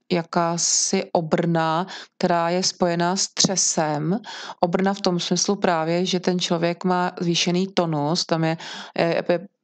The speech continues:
problém, eh, započít pohyb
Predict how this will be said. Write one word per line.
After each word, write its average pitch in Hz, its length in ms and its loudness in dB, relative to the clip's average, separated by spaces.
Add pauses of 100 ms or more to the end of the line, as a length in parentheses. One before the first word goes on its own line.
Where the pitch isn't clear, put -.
(100)
problém, 170 520 0
eh, - 420 -4 (560)
započít 175 520 -2
pohyb 165 460 0